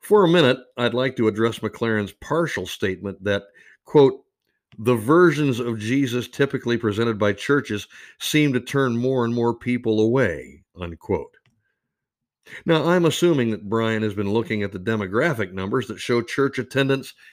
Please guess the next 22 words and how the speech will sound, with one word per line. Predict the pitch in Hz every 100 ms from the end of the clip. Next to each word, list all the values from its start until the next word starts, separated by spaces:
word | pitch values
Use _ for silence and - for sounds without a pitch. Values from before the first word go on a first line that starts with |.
| _ -
at | 90
an | 85
all-time | 82 98 110 107 107 107 107 110
low. | 104 110 90 64 - - _ _ _ _ _ _ _ _ _
I'm | 127 139
probably | 147 220 190
gonna | 143 143
surprise | 127 117 151 202 170
Mister | 123 110 107
McLaren | 101 110 110 107
here, | 107 131 127 - _
but | 123
I | 120 113
am | 101
going | 107 147 180
to | 160
agree | 135 127 143
with | 117 90
him | 98 92
on | 90 87
this | 90
point | - 95 80 -